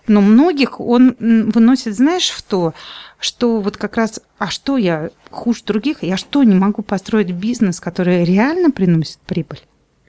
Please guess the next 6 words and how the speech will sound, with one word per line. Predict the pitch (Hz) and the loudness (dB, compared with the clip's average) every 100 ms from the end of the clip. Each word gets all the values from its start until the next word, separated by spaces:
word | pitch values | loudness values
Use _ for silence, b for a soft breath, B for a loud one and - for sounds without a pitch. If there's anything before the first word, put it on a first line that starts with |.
| _ _ _ _ _ _ _ _ _ _ _ | _ _ _ _ _ _ _ _ _ _ _
Понимаешь, | 233 269 381 - | 0 0 0 0
они | 208 233 | 4 6
начинают | 269 247 262 262 262 226 | 4 2 2 4 4 2
думать, | 240 330 294 226 - | 0 2 2 2 -2
м, | 226 226 214 _ _ | -8 -4 -4 _ _
не | 214 208 233 240 240 | 4 6 6 6 4